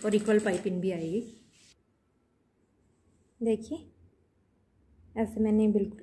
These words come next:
किनारे किनारे से सिलाई लगा ली और एकदम इक्वल पाइपिंग निकल के आ गई है। देखिए,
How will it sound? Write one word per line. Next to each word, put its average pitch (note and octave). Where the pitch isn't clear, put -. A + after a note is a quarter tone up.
किनारे G#3+
किनारे G3+
से F4+
सिलाई G#3+
लगा G3
ली G3
और G#3+
एकदम C#4+
इक्वल A#3
पाइपिंग G3+
निकल F#3+
के F#3+
आ F3+
गई F#3+
है। D4+
देखिए, F#3+